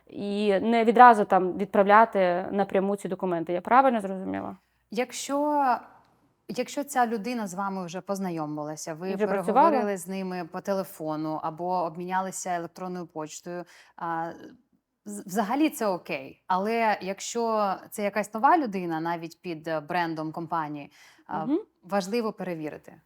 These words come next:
Speaker 1: Я зрозуміла. Насправді це дуже важливо, оскільки я вже чула про таке від агента з нерухомості, що такі моменти бувають. Бачите, що мені більше підтвер-, ну, підтвердило, що це реально працює.
Speaker 2: Так.
Speaker 1: Окей.
Speaker 2: А ще, коли ви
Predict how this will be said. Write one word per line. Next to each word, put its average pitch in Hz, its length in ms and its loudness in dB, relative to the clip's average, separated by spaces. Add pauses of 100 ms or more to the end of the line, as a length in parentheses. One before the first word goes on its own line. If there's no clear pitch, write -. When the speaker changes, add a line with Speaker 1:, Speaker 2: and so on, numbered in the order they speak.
(140)
Speaker 1:
Я 220 180 2
зрозуміла. 208 520 -2
Насправді 247 400 4
це 233 140 -2
дуже 208 220 0
важливо, 214 520 -2
оскільки 208 380 -8
я 214 120 0
вже 196 160 -6
чула 202 360 0
про 175 160 -6
таке 233 420 -6
від 185 200 -8
агента 180 380 -10
з 175 60 -12
нерухомості, 196 680 -6 (320)
що - 340 -2
такі 208 260 -4
моменти 196 360 -4
бувають. 170 360 -6
Бачите, 220 300 -10
що - 160 -10
мені 196 180 -4
більше 196 280 -6
підтвер-, 185 520 -8
ну, 180 280 -4 (500)
підтвердило, 208 680 -2
що - 220 -8
це 185 240 -4
реально 180 280 -6
працює. 170 460 -10
Speaker 2:
Так. 165 100 -12 (640)
Speaker 1:
Окей. 220 480 0 (540)
Speaker 2:
А 185 100 -4
ще, 262 400 0
коли 190 360 -6
ви 180 220 -6